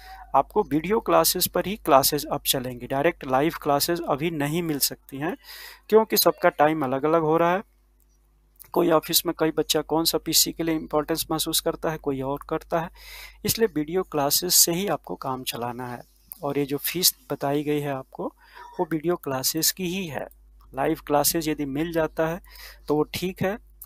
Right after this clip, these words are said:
लाइव क्लासेज नहीं भी करते हैं तो वीडियो classes is equally applicable बच्चे, ठीक है ना। तो आप इसको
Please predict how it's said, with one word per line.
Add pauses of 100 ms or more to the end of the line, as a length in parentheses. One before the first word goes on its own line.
(120)
लाइव
क्लासेज
नहीं
भी
करते
हैं (400)
तो
वीडियो
classes (140)
is (200)
equally (100)
applicable
बच्चे, (360)
ठीक
है
ना। (280)
तो
आप
इसको